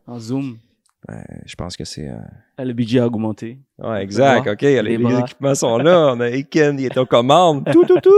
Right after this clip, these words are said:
Speaker 1: <laughs> Yes, sir. Yes, sir.
Speaker 2: Ah.
Speaker 1: Puis, euh, merci d'être, d'accueillir chez toi,
Speaker 2: Ah, ça fait
Speaker 1: guys.
Speaker 2: plaisir.
Speaker 1: Euh, donc, vous voyez ici, là, où ce qu'on est là, c'est chez lui, dans son salon.
Speaker 2: Exact.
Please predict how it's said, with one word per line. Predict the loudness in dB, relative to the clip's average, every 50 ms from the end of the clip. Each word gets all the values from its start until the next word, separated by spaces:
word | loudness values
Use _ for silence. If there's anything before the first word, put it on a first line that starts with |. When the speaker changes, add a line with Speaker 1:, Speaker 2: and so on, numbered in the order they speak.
| 10 10
Speaker 1:
<laughs> | 10 8 2 -2
Yes, | -6 -6 -6 -8
sir. | -10 -6 -4 -2 -2 0 0 0 -2 -2 -4 -8 -18 _ _ _ _ _ _ -12
Yes, | -10 -8 -4
sir. | -4 -4
Speaker 2:
Ah. | -4
Speaker 1:
Puis, | -6 -8 -10 -10
euh, | -10
merci | -8 -10 -10 -10 -10 -12 -12
d'être, | -12 -14 -16 _ _
d'accueillir | -20 -20 -18 -18 -18 -16 -14 -14 -12 -14 -14 -16 -16
chez | -12 -10 -10 -10
toi, | -8 -10 -10 -10 -10 -12
Speaker 2:
Ah, | -14 -16
ça | -12 -8
fait | -6 -4
Speaker 1:
guys. | -4 -4
Speaker 2:
plaisir. | -4 -6 -8 -8
Speaker 1:
Euh, | -10 -12 -12
donc, | -16 -18 -20 _
vous | _ _ _ _ _ _ -16
voyez | -12 -10 -10 -10
ici, | -10 -12 -12 -10 -10 -10 -10 -12 _ _ _ _ _ _ -20
là, | -20 -20 _ _ _ _ _ _ -20
où | -14
ce | -6
qu'on | -4 -4 -2
est | -2 -2
là, | -4 -6
c'est | -8 -10 -14
chez | -12 -10 -10 -10
lui, | -10 -10 -12 -14 -16 _ _ _ _ _ _ _ _ _ _ _ -14
dans | -12 -12 -12
son | -10 -12 -12
salon. | -10 -10 -12 -12 -14 -18 -18 -18
Speaker 2:
Exact. | -18 -14 -10 -8 -8 -8 -10 -12